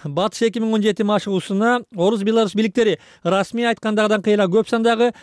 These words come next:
аскер тартылат деп шек санашууда. Британдык Экономист басылмасы ушул айдын башындагы макаласында жазгандай, азыркы машыгуу Европада кансыз согуш доору аяктагандан берки эң ири аскерий иш чара болгону жатат. Атүгүл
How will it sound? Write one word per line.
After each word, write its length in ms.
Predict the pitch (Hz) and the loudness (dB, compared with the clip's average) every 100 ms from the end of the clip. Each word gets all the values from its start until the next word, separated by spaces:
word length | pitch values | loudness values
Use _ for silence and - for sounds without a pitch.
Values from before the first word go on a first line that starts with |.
| - | -8
аскер 380 | 196 190 - 220 | -2 -2 -2 -2
тартылат 440 | 214 208 196 190 | 0 -2 -2 -2
деп 180 | 208 196 - 180 | -2 -4 -2 -6
шек 240 | - 196 | -2 -4
санашууда. 580 | - 202 190 208 190 139 - _ _ | 0 0 2 2 2 0 -6 _ _
Британдык 520 | 160 185 214 214 240 - - _ | -4 -2 0 0 -2 -6 -20 _
Экономист 520 | 185 196 226 233 208 | -2 0 0 0 -2
басылмасы 640 | 196 208 208 190 185 - 247 202 | -2 -2 -2 0 0 0 -2 -2
ушул 280 | 185 143 208 | -10 -2 0
айдын 140 | 220 | 2
башындагы 380 | 220 - 208 202 | -2 0 0 0
макаласында 460 | 196 196 196 202 196 | 0 0 -2 0 -2
жазгандай, 440 | 190 196 226 247 _ | 0 0 0 -2 _
азыркы 360 | 170 190 196 | -2 -2 0
машыгуу 440 | 202 165 202 226 247 - - _ | 0 0 0 0 -2 -8 -20 _
Европада 680 | 180 190 233 220 214 170 - _ - | 0 2 0 0 -2 -2 -4 _ -6
кансыз 300 | 185 214 - | -4 -4 0
согуш 220 | 220 196 | 0 2
доору 320 | 233 220 151 _ _ _ | 2 2 0 _ _ _
аяктагандан 580 | 170 208 190 233 226 214 | -2 -2 -2 -2 0 2
берки 440 | 208 196 220 240 240 | 2 0 -2 -4 -4
эң 300 | 185 190 226 | 0 0 2
ири 80 | 233 | 0
аскерий 460 | 226 - 226 240 - _ | 0 0 0 -2 -6 _
иш 240 | 190 202 - | -4 -4 0
чара 360 | 214 208 208 - _ | 2 2 0 -4 _
болгону 460 | 185 175 175 185 | -2 0 0 0
жатат. 320 | 190 196 185 156 _ _ _ | 0 0 -2 -2 _ _ _
Атүгүл 460 | 180 202 233 220 | -2 0 2 2